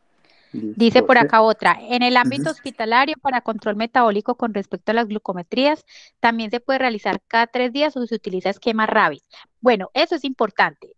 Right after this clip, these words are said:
Speaker 2: El esquema ravis, recuerden que es un esquema que se utiliza para corrección en ámbitos hospitalarios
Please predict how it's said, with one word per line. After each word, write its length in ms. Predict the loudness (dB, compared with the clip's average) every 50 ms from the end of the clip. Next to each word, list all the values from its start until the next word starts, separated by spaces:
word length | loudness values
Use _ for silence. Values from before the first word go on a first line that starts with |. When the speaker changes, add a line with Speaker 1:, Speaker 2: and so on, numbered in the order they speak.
| _
Speaker 2:
El 180 | -6 -4 -4 -4
esquema 400 | -6 -6 -6 -6 -4 -2 -2 -2
ravis, 400 | 2 2 2 4 2 2 0 -2
recuerden 420 | -4 -4 -2 -4 -4 -4 -4 -4
que 80 | -4 -4
es 80 | -4 -4
un 100 | -4 -4
esquema 540 | -6 -6 -6 -4 -2 0 0 0 0 -2 -4 -12 -20 _ _ _
que 140 | -2 -2
se 120 | 0 0 -4
utiliza 420 | -4 -4 -4 -4 -2 0 0 0
para 260 | 2 2 2 2 0
corrección 760 | -2 -4 -6 -6 -4 -6 -6 -8 -10 -6 0 2 2 2 2 0
en 160 | -4 -4 -2
ámbitos 400 | -4 -4 -4 -6 -6 -6 -6 -6
hospitalarios 960 | -8 -8 -8 _ -10 -6 -4 -4 -2 0 2 2 2 2 0 -4 -8 -10 _